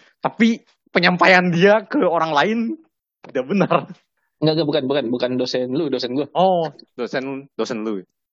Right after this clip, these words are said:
Speaker 1: Eh, dosen gua
Speaker 2: Iya,
Speaker 1: juga
Speaker 2: dosen
Speaker 1: sebenarnya.
Speaker 2: gua.
Speaker 1: Dia passionate, cuma passionate buat diri sendiri gitu. <laughs> Jadi pas
Speaker 2: Mungkin
Speaker 1: menyampaikan
Speaker 2: kayak
Speaker 1: ke orang lain kurang berhasil.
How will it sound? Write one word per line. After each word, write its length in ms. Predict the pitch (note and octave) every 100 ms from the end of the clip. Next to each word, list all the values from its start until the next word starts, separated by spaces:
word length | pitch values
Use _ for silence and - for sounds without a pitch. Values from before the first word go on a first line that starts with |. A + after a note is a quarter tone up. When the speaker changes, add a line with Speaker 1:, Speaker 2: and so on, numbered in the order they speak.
| _ -
Speaker 1:
Eh, 120 | D#3+
dosen 240 | C#3 D#3
gua 120 | D3
Speaker 2:
Iya, 100 | G3
Speaker 1:
juga 100 | G#3+ F#3+
Speaker 2:
dosen 80 | -
Speaker 1:
sebenarnya. 320 | D#3+ F3+ G3
Speaker 2:
gua. 160 | A3+ - _ - B3+ - _ _ _
Speaker 1:
Dia 220 | B2+ F3 F#3+
passionate, 580 | F#3+ D3+ C3+ A2 D3 - _ _ _ -
cuma 240 | D#3+ G3+
passionate 440 | G#3+ - F3 F#3+ -
buat 160 | E3+
diri 200 | D3+ D#3
sendiri 360 | D3 D3 D3+ F3
gitu. 240 | C#3+ A#2
<laughs> 680 | - - - - - - _ _ - C4 A#3 - _ -
Jadi 320 | A3 E3+ E3+
pas 140 | - C3
Speaker 2:
Mungkin 200 | B2 C3 A#2+
Speaker 1:
menyampaikan 460 | C#3+ C#3 C#3+ C3+ C#3
Speaker 2:
kayak 60 |
Speaker 1:
ke 40 | C#3
orang 200 | B2 C3
lain 260 | A#2+ D#3 E3+ E3+ E3+ _
kurang 460 | - - A#2+ A#2 A#2+
berhasil. 500 | A#2 B2 - G#2+